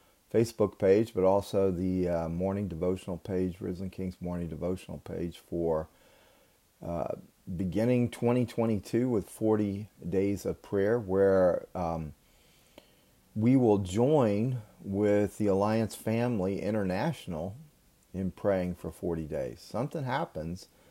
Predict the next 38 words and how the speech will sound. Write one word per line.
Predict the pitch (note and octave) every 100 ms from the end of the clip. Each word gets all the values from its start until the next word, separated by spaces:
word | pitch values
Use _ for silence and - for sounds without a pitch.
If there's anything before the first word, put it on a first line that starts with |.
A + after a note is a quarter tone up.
| _ _ _ _ _ -
when | F2+ F#2+
God's | G2 G#2 G2+
people | - A#2+ - F#2+
begin | E2+ F2+ F#2+ F#2+
to | - F#2+
unite | F2+ F2+ F#2 F#2+ F2 - _
in | F2 E2+
prayer | - - F#2 F2+ D#2+ D#2+ _ _ _ -
together. | F#2 F2 E2+ D#2+ E2+ -
So | - F2 D2+ - -
I'd | E2+
love | F#2+ F#2
for | G2+
you | E2+
to | - -
join | - E2 E2
me | D2
for | - -
that. | - G1+ - _ _ - - - - - - _ -
But | A#2
we | C3+
want | F3
to | G#3
conclude, | F#3+ D3+ - D#3+ E3+ E3
uh, | E3 B2 B2+ A#2+
our | A#2 B2+
series | - C#3+ D3+ D3 C3+ - - - _ _ _ _ -
still | - E3 F#3
looking | G3+ G3
at | D#3+ C3
this | C3+ C#3+
idea | B2+ A2+ A#2+ C3+ A2+
of | - G2+ G#2 G2+ F#2+ - - _ _ _ _ _ _ _ _ _ _ A#2+
Jesus' | F#2+ D3+ G3 E3+ C3+ B2 G#2+
vision | G2+ A2+ A2 G#2+ F#2+
for | F#2+ E2+
the | E2+
church. | - C#2+ - -